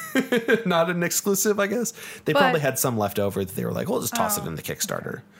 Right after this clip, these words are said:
Speaker 2: I was gonna say they kinda missed Tabletop
Speaker 1: Yes,
Speaker 2: Day there
Speaker 1: yes.
Speaker 2: a little bit.
Speaker 1: Um, there's,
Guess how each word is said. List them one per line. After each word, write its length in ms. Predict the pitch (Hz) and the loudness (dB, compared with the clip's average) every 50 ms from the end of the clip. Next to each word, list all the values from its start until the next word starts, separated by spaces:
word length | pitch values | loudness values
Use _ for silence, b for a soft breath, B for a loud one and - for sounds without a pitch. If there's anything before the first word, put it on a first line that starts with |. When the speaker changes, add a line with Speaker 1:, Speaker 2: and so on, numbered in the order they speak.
| B B | B B
Speaker 2:
I 80 | 240 254 | -6 -6
was 120 | 262 262 | -6 -6
gonna 180 | - 302 285 - | -6 -8 -8 -6
say 160 | - - 262 | -6 -6 -6
they 120 | 220 226 | -6 -8
kinda 260 | 226 - - 349 359 | -10 -12 -12 -12 -10
missed 420 | 339 330 359 359 370 - - - - | -10 -10 -10 -12 -12 -14 -18 -20 -18
Tabletop 400 | - 311 311 311 - 294 - 113 | -16 -14 -14 -14 -10 -6 -4 -2
Speaker 1:
Yes, 400 | 107 101 87 85 - - - - | 0 0 -2 -2 -4 -6 -6 -8
Speaker 2:
Day 60 | - | -6
there 80 | - 107 | -6 -4
Speaker 1:
yes. 260 | 95 80 80 - - 95 | -4 -4 -2 -4 -4 -6
Speaker 2:
a 60 | 95 | -6
little 40 | 95 | -4
bit. 80 | 110 110 | -2 -2
Speaker 1:
Um, 340 | 107 110 110 107 104 101 - - B B B B - | 0 0 0 -2 -2 -4 -6 -12 B B B B -8
there's, 520 | - 113 117 113 113 113 110 - - - | -2 0 2 2 2 2 2 0 -2 -2